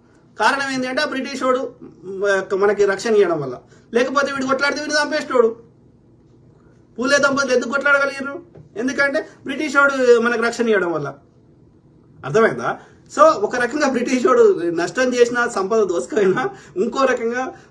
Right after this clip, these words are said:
ఈ యొక్క బీ-, బీసీ, ఎస్సీ, ఎస్టీలకు మంచి చేసిండని చెప్తా నేను. ఓకే, లేకపోతే ఆ దాన్ని ఆసరాగా చేసుకొని తర్వాత కాంగ్రెస్ ప్రభుత్వము, తర్వాత అంబేద్కర్ గారు దాన్ని ఇన్స్పిరేషన్ తీసుకొని మన రాజ్యాంగం రాసుకొని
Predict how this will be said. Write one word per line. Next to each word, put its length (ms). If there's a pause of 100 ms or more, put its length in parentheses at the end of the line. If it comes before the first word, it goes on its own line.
(120)
ఈ 20
యొక్క 240
బీ-, 500
బీసీ, 280
ఎస్సీ, 280
ఎస్టీలకు 340
మంచి 240
చేసిండని 460
చెప్తా 220
నేను. 140
ఓకే, 380 (220)
లేకపోతే 800 (180)
ఆ 80
దాన్ని 400
ఆసరాగా 600
చేసుకొని 440
తర్వాత 520
కాంగ్రెస్ 500
ప్రభుత్వము, 480
తర్వాత 280
అంబేద్కర్ 480
గారు 400
దాన్ని 180
ఇన్స్పిరేషన్ 460
తీసుకొని 340
మన 180
రాజ్యాంగం 460
రాసుకొని 440